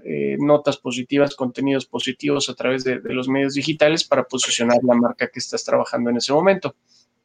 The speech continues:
Entonces, más o menos ese es, es el proceso, el entender qué tan negativo es y con qué facilidad se podría o no eliminar, existen los recursos o no los existen,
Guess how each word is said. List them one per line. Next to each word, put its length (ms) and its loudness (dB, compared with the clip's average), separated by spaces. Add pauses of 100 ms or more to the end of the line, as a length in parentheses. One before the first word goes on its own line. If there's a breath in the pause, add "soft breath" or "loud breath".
(420)
Entonces, 240 -4
más 220 4
o 40 6
menos 220 6
ese 180 2
es, 200 2
es 240 -4
el 220 -4
proceso, 440 0
el 120 4
entender 580 4 (460 loud breath)
qué 140 0
tan 200 -2
negativo 540 4
es 260 2 (320 loud breath)
y 140 -4
con 180 2
qué 140 0
facilidad 420 2
se 140 -2
podría 400 -2
o 100 6
no 140 4
eliminar, 560 2 (280 loud breath)
existen 520 0
los 140 0
recursos 520 0
o 60 -2
no 120 2
los 240 0
existen, 520 2